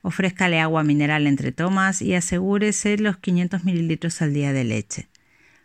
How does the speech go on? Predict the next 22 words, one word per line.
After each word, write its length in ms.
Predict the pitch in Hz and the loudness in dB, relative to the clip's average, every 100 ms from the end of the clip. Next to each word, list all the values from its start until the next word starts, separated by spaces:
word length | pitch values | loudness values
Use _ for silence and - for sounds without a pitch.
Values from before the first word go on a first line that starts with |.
| _ | _
Como 260 | - 170 165 | 0 2 4
norma 280 | 165 175 165 | 4 2 0
general, 480 | 175 160 156 170 | 2 2 2 0
si 140 | 185 185 | -2 -2
rechaza 400 | 175 170 185 196 | -2 -2 -2 0
algún 180 | 196 196 | 0 2
alimento 480 | 190 180 180 175 | 2 2 2 2
nuevo, 320 | 170 185 208 208 | 2 2 2 2
no 100 | 190 | 2
insistir 540 | 180 185 170 208 214 | 0 0 -2 0 0
y 80 | 214 | 0
reintroducirlo 720 | 202 180 175 170 165 180 175 | 0 0 0 -2 -2 -2 0
al 120 | 180 | 0
cabo 260 | 170 165 165 | -2 -2 0
de 100 | 156 | 0
unos 240 | 147 139 | 0 -2
días. 460 | - 120 117 117 - _ _ _ _ _ _ _ | -4 -8 -8 -10 -16 _ _ _ _ _ _ _
No 220 | - 190 196 | 0 4 4
lo 160 | 190 | 4
deje 260 | 185 180 185 | 2 0 2
nunca 340 | 165 175 165 | 4 2 0
solo 460 | 143 180 208 240 | -2 0 2 0